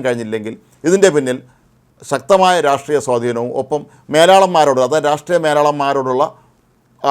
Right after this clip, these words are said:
ഭയഭക്തി ബഹുമാനം, അല്ലെങ്കിൽ ഭയവും തന്നെയാണ് ഇതിൻ്റെ പിന്നിലുള്ളത് എന്ന് നൂറ് ശതമാനം ഉറപ്പാണ്. മനോരമ പറയുന്ന കണക്കുകൾ ഇങ്ങനെയാണ്. നീക്കം ചെയ്ത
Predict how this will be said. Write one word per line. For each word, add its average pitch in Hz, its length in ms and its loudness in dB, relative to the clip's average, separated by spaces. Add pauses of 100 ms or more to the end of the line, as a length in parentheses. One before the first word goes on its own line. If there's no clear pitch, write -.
(140)
ഭയഭക്തി 180 420 2
ബഹുമാനം, 143 280 4
അല്ലെങ്കിൽ 147 300 -4
ഭയവും 190 380 4
തന്നെയാണ് 127 400 -4 (320)
ഇതിൻ്റെ 135 300 0
പിന്നിലുള്ളത് 123 560 -2 (200)
എന്ന് 117 180 -8 (340)
നൂറ് 185 300 2
ശതമാനം 117 480 -2 (140)
ഉറപ്പാണ്. 107 380 -6 (400)
മനോരമ 180 400 2
പറയുന്ന 165 300 2
കണക്കുകൾ 156 420 2
ഇങ്ങനെയാണ്. 113 420 -4 (600)
നീക്കം 214 280 8
ചെയ്ത 185 160 6